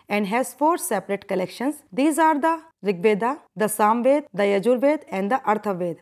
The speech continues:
The Brahmans, not to be confused with Brahmanical class, the Brahmans are prose texts containing the explanation of the mantras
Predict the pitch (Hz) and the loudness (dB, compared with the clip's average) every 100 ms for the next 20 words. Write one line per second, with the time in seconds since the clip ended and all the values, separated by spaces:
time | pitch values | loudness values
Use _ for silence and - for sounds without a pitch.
0 | _ 190 233 208 247 285 370 349 233 226 | _ -2 0 0 0 2 0 -2 0 0
1 | 233 240 233 233 220 208 254 302 - 196 | 0 -2 -2 0 -2 0 -2 -4 -4 -6
2 | 165 185 190 196 202 202 - 196 262 - | -4 -6 -4 -4 -4 -4 -2 -2 -2 -6
3 | _ 220 196 240 277 349 349 240 208 208 | _ -4 0 2 2 0 0 -2 -2 -2
4 | 208 214 214 240 277 - - 202 208 208 | -2 -2 -2 -4 -4 -6 -6 -4 -2 2
5 | 262 294 359 320 247 202 - - 202 196 | 2 2 0 -4 -6 -8 -10 -4 -2 -2
6 | 214 277 277 - 190 165 190 185 185 190 | -2 -4 -6 -4 -4 -2 -2 -2 -4 -2
7 | 226 | -2